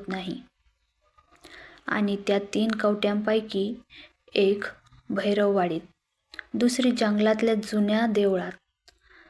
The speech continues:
आणि तिसरी अमोल, आणि तिसरी अमोल जिथे गेला तिथे. अमोल शहरात पोचला होता, पण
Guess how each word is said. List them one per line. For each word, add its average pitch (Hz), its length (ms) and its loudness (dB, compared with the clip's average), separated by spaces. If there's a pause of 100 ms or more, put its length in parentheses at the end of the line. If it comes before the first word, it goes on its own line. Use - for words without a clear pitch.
(280)
आणि 208 420 0 (140)
तिसरी 208 340 0 (100)
अमोल, 196 360 -2 (800)
आणि 226 220 0 (100)
तिसरी 220 560 -2 (420)
अमोल 240 320 6
जिथे 220 340 2
गेला 202 380 2 (120)
तिथे. - 360 -2 (1000)
अमोल 202 320 -2
शहरात 202 560 0
पोचला 202 480 -2
होता, 202 280 -2 (1040)
पण 247 180 4